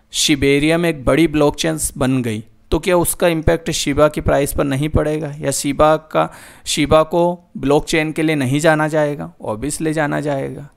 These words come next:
आप समझिए, हैं? और उस टाइम अगर शिबा ने, इन्होंने अपनी ये बर्निंग को बड़े पैमाने पर एग्जीक्यूट कर दिया, लाइक शि-, अ, वाया शिबेरियम, तो फिर आप सोचिए कि शिबेरि-, शिबा इनू कहाँ तक जा सकता है।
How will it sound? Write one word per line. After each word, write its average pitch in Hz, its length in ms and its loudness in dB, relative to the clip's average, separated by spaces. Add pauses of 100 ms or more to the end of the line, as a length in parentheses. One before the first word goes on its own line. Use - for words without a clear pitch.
(600)
आप 123 160 2
समझिए, 147 520 -2 (1040)
हैं? 139 160 -8 (300)
और 143 140 0
उस - 260 -2
टाइम 180 300 2
अगर 175 180 0
शिबा 170 400 0
ने, 175 180 -2
इन्होंने 160 520 -2
अपनी 156 560 -2
ये 147 200 0
बर्निंग 135 480 -2
को 160 120 -2
बड़े 139 240 0
पैमाने 151 380 0
पर 151 160 -2
एग्जीक्यूट 143 460 -4
कर 135 200 0
दिया, 143 180 0
लाइक 139 260 -2
शि-, - 260 -6
अ, 120 420 -4 (380)
वाया 127 240 2
शिबेरियम, 147 680 2 (320)
तो 185 80 4
फिर 180 180 4
आप 175 200 4
सोचिए 180 360 0
कि 175 100 -2
शिबेरि-, 151 580 -2
शिबा 156 320 0
इनू 156 160 0
कहाँ 131 340 -2
तक 143 60 0
जा 135 200 0
सकता - 340 -10
है। 127 180 -16